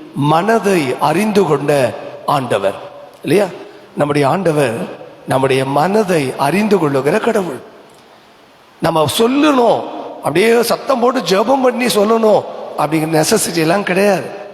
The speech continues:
கர்த்தருடைய பிள்ளைகளுக்கு நாம் ஆண்டுடைய சமூகத்திலே விடுகிற பெருமூச்சுக்களையும் அவர் என்ன செய்கிறவர்? கேட்கிறவர். நம்முடைய கண்களிலே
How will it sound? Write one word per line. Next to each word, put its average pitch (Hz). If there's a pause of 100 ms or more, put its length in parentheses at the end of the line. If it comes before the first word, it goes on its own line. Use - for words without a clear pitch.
(420)
கர்த்தருடைய 247
பிள்ளைகளுக்கு 160 (1600)
நாம் 175
ஆண்டுடைய 196 (100)
சமூகத்திலே 190
விடுகிற 196 (540)
பெருமூச்சுக்களையும் 294
அவர் 240
என்ன 226
செய்கிறவர்? 170 (360)
கேட்கிறவர். 117 (1200)
நம்முடைய 175
கண்களிலே 240